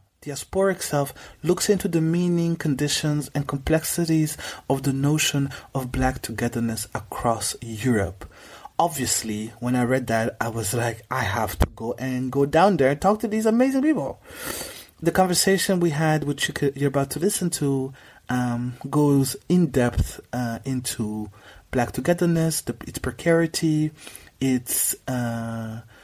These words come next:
the tropes around representations of Black togetherness and Blackness in general. We talked about archiving. We talked about, uh, the need for, um, our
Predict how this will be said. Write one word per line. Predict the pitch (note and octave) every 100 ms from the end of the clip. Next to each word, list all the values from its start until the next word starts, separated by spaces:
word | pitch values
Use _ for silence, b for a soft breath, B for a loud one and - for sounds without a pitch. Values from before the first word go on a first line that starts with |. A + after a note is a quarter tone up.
| B
the | -
tropes | - - F#3+ F#3 - - C3
around | C3 C3 C3
representations | B2+ C#3 B2 B2+ - F3+ - F3+ F3+ F3 -
of | D#3 D3
Black | F#3 -
togetherness | - D3 D3 D3+ D3 C#3+ C#3
and | C3
Blackness | C#3 C#3 C#3 C#3 C3
in | C#3
general. | B2+ C3 C3 B2+ B2+ C3 B B B -
We |
talked | B2+ B2 -
about | A#2+ A#2+ -
archiving. | D#3+ F3 - D3 B2 A#2 A2+
We | A#2
talked | - B2+ -
about, | A2+ A#2 A#2 - - B B B B B -
uh, | B2 A#2 A#2
the | -
need | B2+ C3 C#3+ C#3 B2+
for, | - - B2+ B2 A#2+ A#2+ -
um, | C3+ B2+ A#2+ A#2 A#2+ B2+ B2 -
our | C3